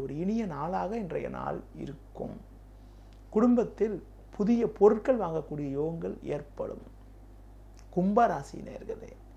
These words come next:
எதிலும் சற்று பொறுமையோடு செயல்படுவது நல்லது. பண வரவுகள் சாதகமாக இருந்தாலும் தேவையற்ற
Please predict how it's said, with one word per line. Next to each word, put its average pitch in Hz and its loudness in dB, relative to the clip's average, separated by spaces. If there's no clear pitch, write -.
எதிலும் 240 8
சற்று 160 -4
பொறுமையோடு 226 2
செயல்படுவது 160 -6
நல்லது. - -8
பண 190 4
வரவுகள் 220 4
சாதகமாக 170 0
இருந்தாலும் 147 -4
தேவையற்ற 214 4